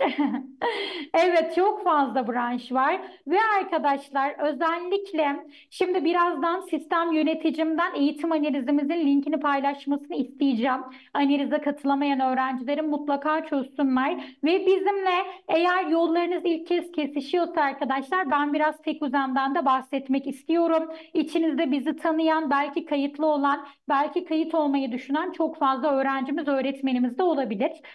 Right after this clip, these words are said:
Biz Tekuzem olarak arkadaşlar, Milli Eğitim Bakanlığı'na bağlı olarak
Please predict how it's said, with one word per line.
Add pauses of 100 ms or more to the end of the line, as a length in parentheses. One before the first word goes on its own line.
(160)
Biz
Tekuzem (200)
olarak
arkadaşlar,
Milli
Eğitim
Bakanlığı'na
bağlı
olarak